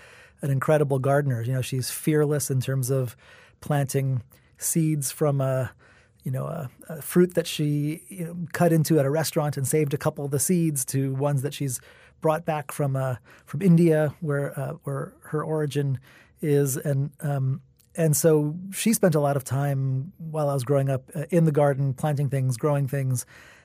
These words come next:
And, um, I can only <laughs> assume that that had a profound influence on me.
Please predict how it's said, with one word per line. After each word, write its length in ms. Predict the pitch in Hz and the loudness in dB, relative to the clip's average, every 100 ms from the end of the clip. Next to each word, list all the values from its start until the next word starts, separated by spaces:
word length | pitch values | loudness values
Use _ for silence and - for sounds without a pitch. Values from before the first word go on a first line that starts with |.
| _ | _
And, 340 | 185 139 135 147 | -2 0 0 -2
um, 320 | 175 135 160 | -2 -4 -4
I 100 | 165 | -4
can 180 | 143 143 | -2 -2
only 380 | 175 175 170 143 | 2 4 8 6
<laughs> 0 | |
assume 400 | 107 - 180 151 | 6 4 4 4
that 120 | 143 | 0
that 160 | 156 147 | -2 -2
had 160 | 123 135 | 0 -2
a 60 | |
profound 520 | 131 131 156 147 143 | -2 -4 0 0 0
influence 520 | 143 135 160 147 135 143 | 0 -2 0 0 0 -2
on 200 | 139 131 | -2 0
me. 360 | 151 139 127 | 0 0 -4